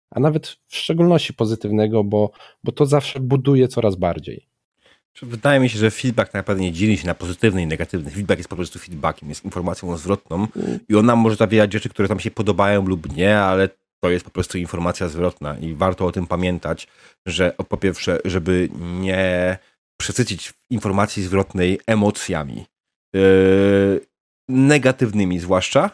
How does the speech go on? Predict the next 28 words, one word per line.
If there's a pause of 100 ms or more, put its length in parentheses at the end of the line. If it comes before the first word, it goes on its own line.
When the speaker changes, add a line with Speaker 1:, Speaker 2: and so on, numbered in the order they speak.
Speaker 2:
jak
najbardziej,
ale
emocjami,
bo
emocje (360)
mogą (160)
bardzo
mocno (260)
zmienić
odbiór
tego,
co
chcieliśmy
napisać. (520)
I (100)
później
to
może
trafić
w (1040)
tabelkę (160)
hejt, (100)
olać
z
góry
na
dół